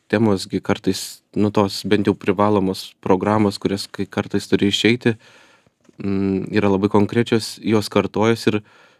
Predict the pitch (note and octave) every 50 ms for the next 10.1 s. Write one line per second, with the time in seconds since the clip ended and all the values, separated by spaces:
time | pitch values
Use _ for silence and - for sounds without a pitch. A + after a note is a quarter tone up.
0 | _ _ - - B2+ A#2+ A#2 G#2+ G2+ G2 F2+ - - F#2 F#2 F#2 F#2 F#2 F2+ -
1 | G2 - - _ - G2 F#2 F#2+ F#2 F2+ F#2 F#2 F#2+ G2 - - F#2+ F#2+ F#2 G2+
2 | F#2+ F#2+ F#2 - - G2 G#2 G#2+ G#2 G2+ - G2+ - F#2 F#2 F2+ - - F#2+ F#2+
3 | F2 F#2+ G2+ G2 F#2+ F#2+ F#2+ G2 F#2+ F#2 - F#2 F#2+ G2+ - - G#2 - F#2+ F#2
4 | - - F#2+ A2 B2+ - - - - - G2 - - - - - G2+ G2 G2 F#2+
5 | G2 F#2+ F#2+ F#2 F#2+ F#2+ G2+ G2+ - _ G#2+ G#2+ A2+ G#2 G2+ F#2 G2+ G2 G2 G2
6 | F#2 - G2 G2 - - F#2+ F#2+ G2 - - _ _ - - G2 F2 G2+ F#2+ F#2+
7 | F#2+ F#2+ G2 - - - - - - - - - - _ _ _ _ - G2 G2+
8 | G2 - - G#2+ G2+ - _ _ _ _ - - - - A2 G2+ G#2 G2 G2 F#2+
9 | F#2 - _ _ - - G#2+ F#2+ G2 - - F#2+ - - - G2 G2 F#2 - G2+
10 | G2+ -